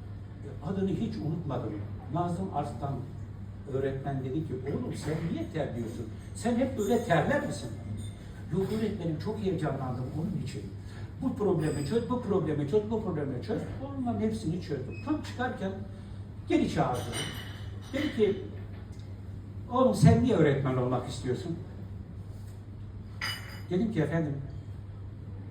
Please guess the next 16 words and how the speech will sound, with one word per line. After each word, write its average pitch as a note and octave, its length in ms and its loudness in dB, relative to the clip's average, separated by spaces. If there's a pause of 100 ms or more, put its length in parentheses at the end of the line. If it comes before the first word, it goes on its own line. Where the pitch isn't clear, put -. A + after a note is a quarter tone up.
(180)
ben F#3+ 120 6 (100)
aslında A#2 360 -4
yargıç A2 420 0
olmak - 320 -8
istiyorum." - 200 -8 (2500)
Bir - 240 -6
tırnak A#2 340 -2
yapayım, B2+ 380 -2
keşke C3 260 -2
yargıç A2 400 -2
olsam G#2+ 260 -6 (160)
arkadaş, - 340 -8
artık A2 460 -6
olsaymışım G#2+ 560 -6
iyi G2 200 -6
olmuş. - 360 -6